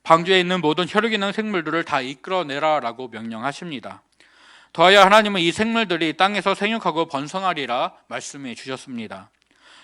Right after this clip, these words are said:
홍수에서 구원받은 짐승들은 정결한 것이 암수로 일곱 쌍, 부정한 것이 암수로 두 쌍입니다.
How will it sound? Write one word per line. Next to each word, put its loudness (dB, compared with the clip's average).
홍수에서 2
구원받은 2
짐승들은 -6
정결한 -2
것이 -4
암수로 -4
일곱 -6
쌍, -10
부정한 -2
것이 -4
암수로 -6
두 -18
쌍입니다. -12